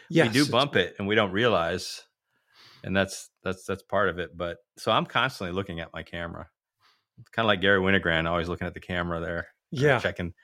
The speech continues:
Speaker 1: checking focus. <laughs>
Speaker 2: Yeah.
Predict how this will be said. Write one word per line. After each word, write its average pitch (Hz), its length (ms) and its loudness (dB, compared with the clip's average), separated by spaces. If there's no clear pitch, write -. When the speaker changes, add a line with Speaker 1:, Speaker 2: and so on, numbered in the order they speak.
Speaker 1:
checking 98 280 -2
focus. 92 460 -4
<laughs> - 100 0
Speaker 2:
Yeah. 120 300 0